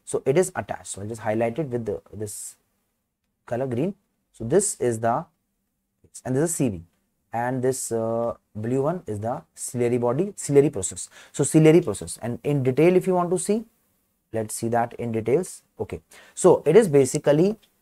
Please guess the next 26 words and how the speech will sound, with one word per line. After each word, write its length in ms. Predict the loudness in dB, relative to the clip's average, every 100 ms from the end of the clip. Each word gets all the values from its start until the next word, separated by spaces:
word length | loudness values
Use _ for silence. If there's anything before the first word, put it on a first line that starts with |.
| 6
a 260 | 8 8 2
ciliary 440 | -2 4 6 6
muscle 300 | 4 2 2
which 160 | 2 2
is 120 | 2
there, 240 | 4 2 0 _ _ 0
and 240 | 2 4
the 100 | 2
ciliary 440 | 2 2 4 6
ring 320 | 4 2 0 -6 _
with 140 | 0 2
the 80 |
ciliary 400 | 2 2 4 4
processes. 600 | 4 2 0 -4 -8 -14 -18 _ -6
So 120 | 0
they 240 | 6 6
create 380 | 6 2 2 2
the 120 | 0
ciliary 440 | -2 -2 0 0 0
body. 280 | -2 -4 -10
So 120 | -10
ciliary 360 | -4 0 2 6
body 260 | 6 6
has 140 | 2 2
what? 220 | -2 -2
Muscles 640 | -4 -2 0 0 -2 -10